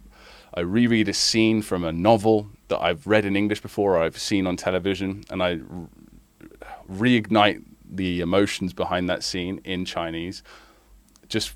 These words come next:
again, through decoding squiggles on a piece of paper. It just feels weird still after years and years of doing it, you know? It's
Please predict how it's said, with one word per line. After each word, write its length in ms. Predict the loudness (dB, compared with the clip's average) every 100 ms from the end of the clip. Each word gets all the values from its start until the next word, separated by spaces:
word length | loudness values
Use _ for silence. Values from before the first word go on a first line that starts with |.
| -12
again, 400 | 0 2 2 -2
through 220 | -6 -8
decoding 600 | -6 -8 0 4 4 2
squiggles 480 | -2 0 0 0 -2
on 100 | -4
a 60 | -6
piece 260 | -8 -8
of 220 | -10 -12 -6
paper. 300 | -6 -2 -2
It 100 | 0
just 180 | 0
feels 240 | 4 2 2
weird 480 | -2 4 6 6 2
still 420 | 0 0 0 -2 2
after 240 | 2 2
years 380 | -2 0 -2 -4
and 100 | -4
years 180 | -4 -6
of 100 | -4
doing 260 | -4 -4
it, 120 | -6
you 100 | -4
know? 220 | -4 -4
It's 80 | -8